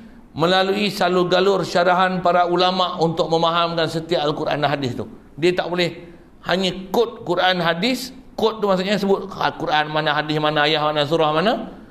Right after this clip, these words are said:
tapi syarahan ikut kepala otak. Yang tu sesat. Hmm. Sekali lagi sebut. Apa dia? Kalau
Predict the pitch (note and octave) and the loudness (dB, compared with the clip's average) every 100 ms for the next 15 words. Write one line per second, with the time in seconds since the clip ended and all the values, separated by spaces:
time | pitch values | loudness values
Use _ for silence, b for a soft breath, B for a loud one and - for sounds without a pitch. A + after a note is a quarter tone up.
0 | B - - E3 E3 - A#3 C#4+ C4+ G#3 | B -20 0 0 0 -2 0 0 0 0
1 | E3 E3 A3 C#4 B3 G#3+ F#3 G3 F#3+ E3+ | 2 2 2 0 -4 -2 2 2 2 0
2 | - - - - - - - - - - | -4 -12 -20 -20 -20 -20 -20 -20 -20 -20
3 | - B2+ F#3 D3+ D3+ - - - - - | -8 -6 -6 -4 -4 -6 -12 -20 -20 -20
4 | - - - - - - - - - - | -20 -20 -20 -20 -20 -20 -20 -20 -20 -20
5 | _ - - G#2 G#2 F#2 - - - D3+ | _ -20 -20 -14 -14 -14 -18 -10 -2 0
6 | D3 C#3+ D3 B2 - - - - - C#3+ | 2 2 2 0 -4 -14 -20 -20 -6 0
7 | D#3 G#2 - - - - - D#3 G3+ C#4+ | 0 0 -4 -16 -20 -10 0 2 4 2